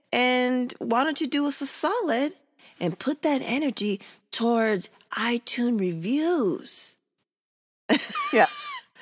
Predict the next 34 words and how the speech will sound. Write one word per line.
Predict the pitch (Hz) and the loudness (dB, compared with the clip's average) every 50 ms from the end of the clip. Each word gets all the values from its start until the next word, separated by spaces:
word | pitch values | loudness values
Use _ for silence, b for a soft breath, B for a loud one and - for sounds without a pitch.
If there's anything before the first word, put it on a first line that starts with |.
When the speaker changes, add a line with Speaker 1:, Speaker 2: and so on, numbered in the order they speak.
| b b b b b - | b b b b b 2
Speaker 2:
Yeah. | 196 175 - | 4 6 6
Speaker 1:
How | - 285 | 6 6
about | 247 285 269 - - | 4 2 2 4 4
them | 285 294 277 240 | 4 4 4 4
apples? | 196 170 - - - - | 2 2 0 -4 -4 -2
Like, | 165 170 | -2 -2
you | 175 175 | -2 0
got, | 214 214 - - | 0 0 0 0
you | 226 190 | 0 2
can't | - 254 277 247 | 2 2 2 4
go | 208 269 | 4 4
nowhere. | 349 311 247 220 247 240 | 4 4 4 4 4 4
We | 220 277 | 4 4
know | 262 262 214 | 4 4 4
you | 196 339 285 | 4 4 2
can't | - - 214 190 | 2 2 2 4
go | - 180 170 | 4 2 2
nowhere. | 151 147 143 143 123 - - - _ _ _ _ _ _ _ _ _ _ _ _ - - | 2 0 -2 -2 -2 -4 -6 -8 _ _ _ _ _ _ _ _ _ _ _ _ 2 6
Speaker 2:
<laughs> | 480 494 - - - 370 359 - - - 339 339 - - 311 320 | 6 6 6 8 6 6 6 6 6 4 4 4 4 4 4 4
Speaker 1:
So | - - - 214 214 214 208 214 214 208 196 B B B B B | 6 6 6 6 8 8 6 6 6 4 2 B B B B B
Speaker 2:
What | - 214 226 | 4 4 4
Speaker 1:
hook | 403 370 | 4 2
Speaker 2:
else | 349 359 - 427 | 0 2 4 4
Speaker 1:
us, | |
Speaker 2:
are | 381 | 6
you | 339 330 226 | 6 6 6
gonna | - - 262 | 6 6 6
Speaker 1:
hook | 254 - | 6 4
Speaker 2:
be | - | 4
Speaker 1:
some | 381 - | 6 8
Speaker 2:
doing? | - 302 | 8 8
Speaker 1:
ladies | 285 254 247 - 320 339 214 180 233 | 8 8 6 6 4 2 2 2 2
up | 185 180 180 160 170 - - - - _ _ B B B B B B | 2 4 4 2 2 0 -2 -6 -20 _ _ B B B B B B
and | - 226 240 247 247 | 4 4 4 4 2